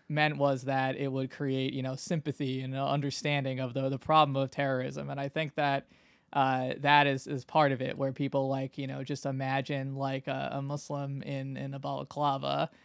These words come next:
and then, like, they'll just, their brains just deactivate, like, you know, they have their, like, Manchurian candidate trigger, and it makes them just imagine that, like, anything i-, is possible, like, any, like, incredible, like, uh, atrocity or insane, like, uh, lurid,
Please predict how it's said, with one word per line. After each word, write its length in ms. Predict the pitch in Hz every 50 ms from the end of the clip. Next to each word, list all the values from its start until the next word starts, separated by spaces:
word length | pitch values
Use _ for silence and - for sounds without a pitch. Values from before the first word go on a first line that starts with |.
| _ - _ -
and 200 | 143 139 139 135
then, 360 | 139 135 131 135 131 135 135
like, 300 | - 139 135 135 135 123
they'll 200 | 135 143 139 139
just, 360 | 127 143 139 - - - -
their 140 | 170 143 135
brains 400 | 120 - 139 143 139 139 135 131
just 300 | - 143 139 135 - - - 151 143 117
deactivate, 760 | - 147 139 139 135 135 135 131 - 127 131 135 131 135 -
like, 300 | 139 135 131 135 135 -
you 80 | 143 135
know, 180 | 135 135 135
they 180 | 139 135 139 139
have 200 | 139 139 135 131
their, 160 | 135 139 139
like, 160 | 139 143 143
Manchurian 840 | - 143 139 135 139 - - 151 139 135 135 139 139 139 135 139 143 - - - - - _ _ _ _ _ - -
candidate 520 | - - 147 139 139 139 131 135 135 135 -
trigger, 640 | - - 160 147 139 127 139 139 139 139 147 156 - -
and 460 | - 156 143 143 143 143 139 127 -
it 180 | - 143 139
makes 280 | 143 143 139 139 - -
them 160 | 151 143 139
just 160 | 135 143 -
imagine 480 | - 151 143 135 135 139 135 151 139 135
that, 120 | 135 135
like, 160 | 135 143 139 -
anything 720 | 160 147 139 139 135 131 - 147 139 135 135 139 147 147 _ _ _ _ _ _ _ _ _ _ _ _ _ _ _ _ - -
i-, 40 |
is 380 | 170 - - - 156 147 139 -
possible, 580 | - - 151 139 135 135 - 127 - 139 135 139
like, 200 | 139 139 143 -
any, 500 | 151 139 135 139 135 135 131 131 131 135
like, 280 | 135 135 135 139 139 -
incredible, 840 | - 135 139 139 - - - 143 135 135 139 135 139 139 135 135 131
like, 260 | 135 135 139 139 139
uh, 220 | 143 135 135 127 135
atrocity 720 | 139 139 - - 147 131 120 135 - - 139 139 139 139
or 100 | 135 139
insane, 800 | 139 139 139 143 - - - - 139 135 135 135 135 135 139 139
like, 400 | 143 135 131 135 135 139 - -
uh, 160 | 139 131 135
lurid, 720 | 135 139 143 147 147 147 147 147 139 139 139 139 156